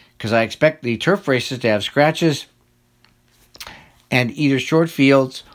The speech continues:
or more unpredictable because they'll be run on yielding or soft ground. That's not a disadvantage, though, just taking the dirt races, because this one particularly, there are two horses which share the highest probability to win,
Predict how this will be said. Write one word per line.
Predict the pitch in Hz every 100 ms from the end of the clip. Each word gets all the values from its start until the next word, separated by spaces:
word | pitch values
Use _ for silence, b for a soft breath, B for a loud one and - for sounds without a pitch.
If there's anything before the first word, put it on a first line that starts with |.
| b -
or | 180 208 202
more | 170 175
unpredictable | 151 156 156 156 135 123
because | 113 120 120
they'll | 131
be | 123
run | 123 131 120
on | 117
yielding | 113 160 139 117
or | 92 120
soft | 113 110 104 101 - -
ground. | 120 131 127 101 90 _ b b b b b b
That's | - 117 -
not | 139
a | 131
disadvantage, | 131 123 101 127 151 143 123
though, | 127
just | 117 117 110
taking | 135 123 120
the | 107
dirt | 135 123
races, | 120 117 123
because | 107 98 104
this | 110 160 -
one | 113
particularly, | 95 92 180 131 120
there | 117 117
are |
two | 110 -
horses | 165 160 165 135
which | 117 -
share | 147 139
the | 120
highest | 117 135 139 -
probability | 127 127 127 131 127
to | 110
win, | 143 156 131